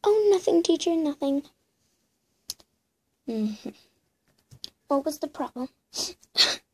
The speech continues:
Kimberly, she was calling me nerd. She was calling me dork. As well as, as Fred. Fred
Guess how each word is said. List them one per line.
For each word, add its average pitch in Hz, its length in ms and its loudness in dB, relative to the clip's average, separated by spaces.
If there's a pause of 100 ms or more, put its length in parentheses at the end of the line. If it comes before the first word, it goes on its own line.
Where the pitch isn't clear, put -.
(1900)
Kimberly, 427 560 6
she 339 120 2
was 349 340 2
calling 339 600 4
me 349 120 2
nerd. 302 920 2
She - 160 0
was - 160 2
calling 311 400 0
me 302 180 -2 (160)
dork. - 580 0 (380)
As 269 240 0
well 285 520 4
as, 339 280 0 (1200)
as 277 120 -8 (340)
Fred. - 600 0 (1120)
Fred 269 360 8